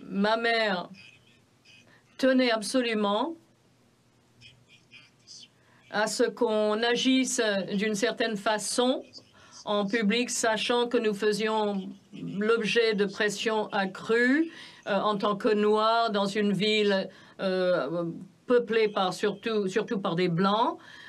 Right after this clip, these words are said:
euh, à Oshawa, où j'ai grandi. Et mon père, euh, est le genre de personne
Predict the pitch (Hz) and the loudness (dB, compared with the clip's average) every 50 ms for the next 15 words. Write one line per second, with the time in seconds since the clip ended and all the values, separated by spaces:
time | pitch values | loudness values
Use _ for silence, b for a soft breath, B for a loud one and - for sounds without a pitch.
0 | B B 190 185 180 180 170 - 165 180 226 - 226 214 208 - 214 196 190 196 | B B -4 -2 0 0 0 0 0 0 0 0 0 -2 0 0 0 0 2 2
1 | 202 214 240 247 233 208 202 196 - 190 185 185 180 180 175 180 165 180 175 180 | 2 2 2 2 2 2 0 0 0 0 0 0 0 0 0 -2 -2 -4 -2 -2
2 | 190 190 196 202 190 208 226 247 339 392 B B B B B B B B B B | 0 2 4 4 4 4 2 2 0 -2 B B B B B B B B B B
3 | - - 220 220 220 220 214 202 - - 185 202 208 220 254 269 254 - 247 247 | -6 -4 0 0 2 2 2 0 -2 -4 0 0 2 2 2 2 0 0 0 0
4 | 247 262 277 294 294 269 - - _ _ _ _ B B B B B B B B | 2 2 0 0 -2 -4 -6 -10 _ _ _ _ B B B B B B B B
5 | - - - 165 180 175 160 160 151 135 147 160 226 220 220 220 202 262 269 285 | -14 -8 -6 -2 -2 0 0 0 -2 -2 0 2 2 2 2 2 2 2 2 2
6 | 269 262 262 - 254 240 240 - - 247 233 233 233 240 247 254 262 262 | 0 0 0 -2 -4 -4 -4 -4 -2 0 0 2 2 2 2 2 2 0